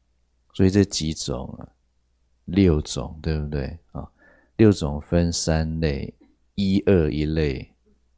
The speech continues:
对吗？哈，三、四、五一类，对吗？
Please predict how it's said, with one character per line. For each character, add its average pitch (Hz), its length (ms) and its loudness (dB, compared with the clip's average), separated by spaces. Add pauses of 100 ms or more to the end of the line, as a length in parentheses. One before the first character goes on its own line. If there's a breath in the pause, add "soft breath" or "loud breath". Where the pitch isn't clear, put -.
(160)
对 82 120 0
吗？ 69 160 -6 (120)
哈， 65 200 -12 (460)
三、 92 300 0
四、 90 360 -2
五 65 220 -6
一 71 160 -4
类， 76 400 -4
对 78 160 -10
吗？ 73 140 -16